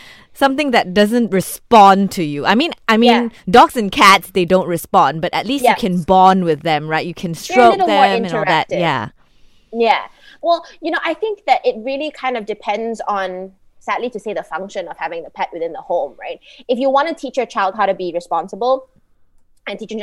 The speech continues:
Speaker 2: your child how to be accountable, then yeah, absolutely. Having a goldfish is perfectly fine for that purpose. Making sure that your child is on top of the feeding schedule, the cleaning schedule, making that their kind of chore and their responsibility, that's one hundred percent fine. But if you're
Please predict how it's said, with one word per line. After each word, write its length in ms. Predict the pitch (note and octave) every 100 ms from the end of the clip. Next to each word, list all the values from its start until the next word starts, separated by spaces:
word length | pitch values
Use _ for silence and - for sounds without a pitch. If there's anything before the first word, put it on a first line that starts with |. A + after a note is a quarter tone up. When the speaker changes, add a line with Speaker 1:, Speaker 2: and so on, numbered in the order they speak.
| -
Speaker 2:
your 160 | G#3+ G#3
child 240 | G#3 A3
how 100 | G#3+
to 80 | G#3
be 100 | F3+
accountable, 640 | D#3+ - E3 F#3+ G#3 C#4
then 160 | C#4 C#4
yeah, 160 | C#4 G#3
absolutely. 480 | G3+ G#3+ A3 A#3+ G3
Having 320 | G3 F#3+ B3+
a 80 | G#3
goldfish 500 | E3+ E3+ - A3 A3
is 120 | G3+
perfectly 460 | - G3 F3 - F3+
fine 280 | F3 F#3+ F#3+
for 100 | E3+
that 180 | D#3+ -
purpose. 400 | G3+ - - - _ - -
Making 280 | A3+ A3 A#3
sure 200 | A3 G3
that 120 | D#3
your 120 | F3
child 320 | - F#3 F#3 -
is 200 | F3+ - _ -
on 160 | G3 G3+
top 220 | F3+ -
of 100 | E3
the 80 | D3+
feeding 320 | A3 C#4 C4+
schedule, 360 | C4 A#3+ A#3+ A3+
the 100 | F#3+
cleaning 320 | B3 A#3 A3+
schedule, 380 | G#3+ G3+ G#3 G3
making 260 | G#3 A3
that 200 | G#3 G#3 - F#3+
their 460 | F#3 F#3+ F#3+ G3
kind 240 | - F#3+ E3+
of 100 | -
chore 380 | - F#3+ F#3+
and 160 | G3 F3
their 160 | E3+ E3
responsibility, 960 | E3+ F3+ F3+ F3 D#3+ E3+ F3+ C4+ F#4 - - _
that's 240 | G3+ G3+ G#3
one 140 | G#3
hundred 260 | G3+ F3+ -
percent 340 | F#3 F#3 - -
fine. 360 | F3+ E3 D#3 - - -
But 120 | A3+
if 80 |
you're 100 | A3+